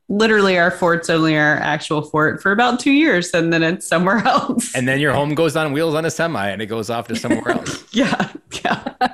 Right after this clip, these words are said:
Speaker 1: It is packed in crates and driven across the country, hopefully in a timely manner, but not this year.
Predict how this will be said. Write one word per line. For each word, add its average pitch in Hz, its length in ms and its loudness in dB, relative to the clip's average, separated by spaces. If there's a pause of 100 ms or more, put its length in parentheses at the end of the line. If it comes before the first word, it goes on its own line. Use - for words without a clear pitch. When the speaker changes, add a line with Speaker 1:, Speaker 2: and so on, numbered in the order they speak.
(480)
Speaker 1:
It 349 60 4
is 311 120 2
packed 247 280 0
in 269 140 4
crates 233 380 0
and 180 100 -2
driven 180 260 0
across 214 300 -2
the 220 80 -8
country, 226 360 0
hopefully 277 400 2
in 226 60 2
a 226 80 0
timely 247 320 2
manner, 247 340 0
but 147 160 -4
not 175 200 -2
this 311 180 -2
year. 202 340 0